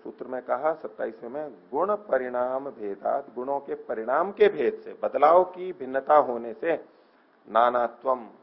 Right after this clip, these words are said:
इसका मन का नानात्व, अनेक प्रकारता हमें प्रतीत होती है, अवस्थावत, अवस्था के समान। है एक ही मन, ठीक है। आगे देखिए,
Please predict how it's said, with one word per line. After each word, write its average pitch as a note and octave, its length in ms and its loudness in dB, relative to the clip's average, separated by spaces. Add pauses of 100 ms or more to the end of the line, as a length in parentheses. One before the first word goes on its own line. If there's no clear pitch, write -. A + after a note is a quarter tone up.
(140)
इसका - 380 -6
मन A2 260 -12
का C#3 260 -2
नानात्व, A#2+ 600 -4
अनेक C3 380 -8
प्रकारता A#2+ 520 -4
हमें D#3 160 -6
प्रतीत E3 560 -6
होती C#3 260 -6
है, F#2 160 -12 (480)
अवस्थावत, C3 640 -2
अवस्था G#2+ 480 -14
के E3+ 240 -12
समान। F2+ 380 -18 (460)
है F3 160 0
एक F3+ 180 2
ही F3+ 120 -10
मन, A2 140 -14 (2750)
ठीक C3+ 200 -16
है। F3 120 -16 (2750)
आगे G2+ 240 -4
देखिए, - 300 -20